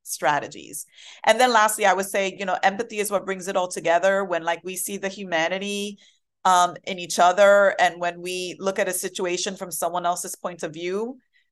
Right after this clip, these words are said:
then, you know, that allows us to really make other people feel seen and heard and understood and listened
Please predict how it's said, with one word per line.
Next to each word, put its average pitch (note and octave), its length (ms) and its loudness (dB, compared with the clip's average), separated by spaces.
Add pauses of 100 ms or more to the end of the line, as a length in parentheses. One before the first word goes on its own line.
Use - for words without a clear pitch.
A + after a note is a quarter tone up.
(140)
then, A#3+ 460 4
you C#4+ 100 -4
know, A3 240 2
that G#3 160 6
allows A3+ 400 2
us A3 160 -8
to G3+ 160 -12
really G3 260 -6
make F#3 340 -6
other F3+ 220 2
people F3+ 580 -2
feel F3+ 180 -6
seen F3+ 280 -8
and E3+ 140 -12
heard F#3 600 2
and E3 200 0
understood F3+ 840 0
and D#3+ 160 -4
listened F3+ 320 -6